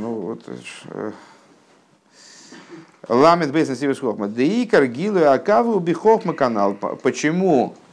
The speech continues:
э, в ЦИЦИС именно тридцать два, там вот число тридцать два находит свое выражение? Ну, потому что, э, наибольшее своё выражение,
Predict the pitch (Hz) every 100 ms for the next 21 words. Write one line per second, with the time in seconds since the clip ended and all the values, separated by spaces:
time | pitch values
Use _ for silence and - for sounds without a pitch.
0 | _ - 107 110 104 - 139 117 110 -
1 | - 123 110 104 131 117 110 92 95 117
2 | 135 104 - 87 - - 92 110 107 107
3 | 104 87 101 127 139 120 113 - 107 101
4 | 101 101 101 107 - _ - _ - 180
5 | 180 113 101 95 - 151 196 - _ _
6 | _ 95 104 101 101 - - 110 127 135
7 | 139 165 113 - 107 98 120 113 110 110
8 | 113 127 170 254 226 135